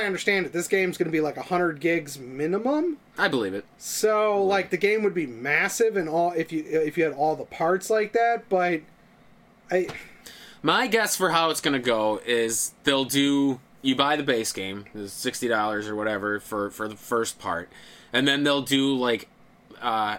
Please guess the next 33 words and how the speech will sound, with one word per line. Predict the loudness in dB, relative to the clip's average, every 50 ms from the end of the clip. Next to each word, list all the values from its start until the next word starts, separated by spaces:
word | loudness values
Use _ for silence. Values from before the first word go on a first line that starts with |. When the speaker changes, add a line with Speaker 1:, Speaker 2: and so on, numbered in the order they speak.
| 0 0
Speaker 2:
add-on | 2 2 4 2 2 2 2 0 -2
for, | -4 -4 -4 -2
like, | 0 0 0 0 -2
maybe | -4 -4 -4 -4
forty. | -8 -6 -6 -6 -6 -4 -6 -8 -12 -16 -20 -20 _ -20 _ _ _ -6 -2
I | -2 -2
have | -2 -4
a | -6
feeling, | -10 -8 -8 -8 -8 -10 -12 -14 -14
maybe. | -12 -10 -10 -10 -10 -6
Unless | -4 -2 0 0 0 0 2
they're | 2 0 2
gonna | 2 2 2 2
really | 2 2 2 2 2
go | 2 2 2 2
sixty | 0 0 0 0 0 2 0 0 0
for | 0 0 0 2
each | 2 0 -2 -2 -2
one. | 0 0 0 0 -2 -4 -6 -10 -4
Speaker 1:
Well, | 0 0 2 2 2 0
if | 0 0
production | 0 2 2 2 2 0 -2 0
quality | 2 2 4 4 2 2 0
stays | -2 0 0 2 2 2 0 2
this | 0 0 0 2 2
way, | 2 2 2
it's | 0 0
gonna | -2 -4 -2
be |
sixty | -2 -2 -2 -4 -4 -4 -10 -4
bucks | 0 0 0 0 -2 -8 -10 -10
each | -10 -8 -8 -8 -8 -8 -6
section, | -4 0 0 0 0 0 -2 -2 -2 -4